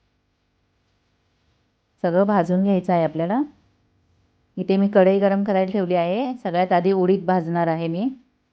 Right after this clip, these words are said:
आणि हलकासा गोल्डन कलर होईपर्यंत भाजून घ्यायचं आहे. एकदम असे कुरकुरीत भाजले जातात.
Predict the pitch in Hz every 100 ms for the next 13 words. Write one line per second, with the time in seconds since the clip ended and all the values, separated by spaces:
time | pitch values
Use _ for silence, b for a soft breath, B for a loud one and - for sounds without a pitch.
0 | _ _ _ _ _ _ _ _ _ _
1 | _ _ _ _ _ - 170 190 220 262
2 | - _ _ - 190 190 202 202 208 202
3 | 190 202 208 208 208 208 190 196 190 196
4 | 202 233 226 170 190 196 185 180 208 220
5 | 175 196 196 202 208 190 208 214 185 196
6 | 170 185 175 160 208